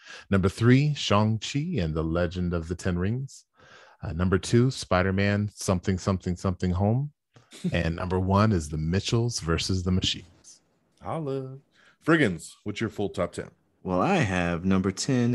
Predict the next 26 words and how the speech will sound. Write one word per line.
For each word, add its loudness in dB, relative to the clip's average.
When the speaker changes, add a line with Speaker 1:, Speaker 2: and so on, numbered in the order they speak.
Speaker 3:
In 4
the 6
Heights. -4
Number 0
nine, 2
Come 0
On, 0
Come -2
On. -2
Number -2
eight, -2
Pig. 0
Number 0
seven, 0
Zack 0
Snyder, 0
Justice -2
League. 2
Number 2
six, -2
King 0
Richard. -2
Number -2
five, 2
Free -4
Guy. 0